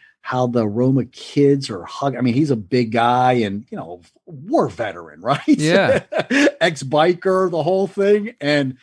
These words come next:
Speaker 1: it's just stunning to see. So we praise God for that.
Speaker 2: That's wonderful. Jesus can change hearts.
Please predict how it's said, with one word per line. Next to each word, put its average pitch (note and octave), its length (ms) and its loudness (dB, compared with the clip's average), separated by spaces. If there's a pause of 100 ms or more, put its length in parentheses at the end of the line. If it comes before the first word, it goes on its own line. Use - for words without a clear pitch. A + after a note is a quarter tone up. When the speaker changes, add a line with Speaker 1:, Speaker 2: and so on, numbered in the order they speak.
(260)
Speaker 1:
it's C#3+ 200 -2
just A#2+ 280 -4
stunning G2+ 440 -8
to F#2+ 100 -12
see. F#2 340 -10
So F#2+ 460 -12
we G2+ 180 -12
praise F2+ 380 -12
God E2 280 -18
for - 120 -20
that. - 220 -20 (240)
Speaker 2:
That's B2 280 2
wonderful. G2+ 580 0
Jesus A2 340 -2
can G#2 140 -6
change F#2+ 340 -4
hearts. D#2+ 440 -10